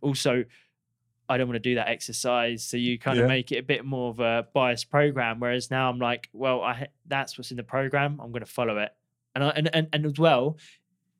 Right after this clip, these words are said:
Speaker 1: I, I'm having to say to myself, "If I'm gonna do it, let's just fucking do it. Let's, I'm, I'm just gonna do it right. Let's just do it," because you just mess it around otherwise. And
Speaker 2: Mm.
Speaker 1: you just have this constant battle. And I'm like, "Look, uh, if I'm gonna do it, I'm gonna be thirty next year.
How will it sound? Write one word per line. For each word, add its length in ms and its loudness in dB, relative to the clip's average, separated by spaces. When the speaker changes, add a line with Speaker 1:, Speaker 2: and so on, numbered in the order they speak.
Speaker 1:
I, 260 -2
I'm 140 -2
having 220 2
to 80 -6
say 220 2
to 140 -8
myself, 260 -4
"If 100 -14
I'm 60 -6
gonna 140 -2
do 240 0
it, 280 0
let's 140 -8
just 120 -12
fucking 220 -10
do 120 -4
it. 180 -4
Let's, 240 -8
I'm, 160 -10
I'm 80 -8
just 140 -6
gonna 120 -4
do 120 -2
it 80 -6
right. 260 -2
Let's 220 -6
just 260 -10
do 140 -2
it," 180 -4
because 400 -4
you 160 -8
just 240 -2
mess 220 -2
it 80 -2
around 280 0
otherwise. 560 -2
And 320 -2
Speaker 2:
Mm. 300 -6
Speaker 1:
you 100 -6
just 200 -6
have 160 0
this 100 -6
constant 300 -8
battle. 180 2
And 80 -4
I'm 80 -8
like, 260 -2
"Look, 320 -2
uh, 160 -4
if 140 -10
I'm 60 2
gonna 80 0
do 140 2
it, 180 0
I'm 160 -4
gonna 80 -6
be 100 -2
thirty 320 2
next 300 -8
year. 260 -2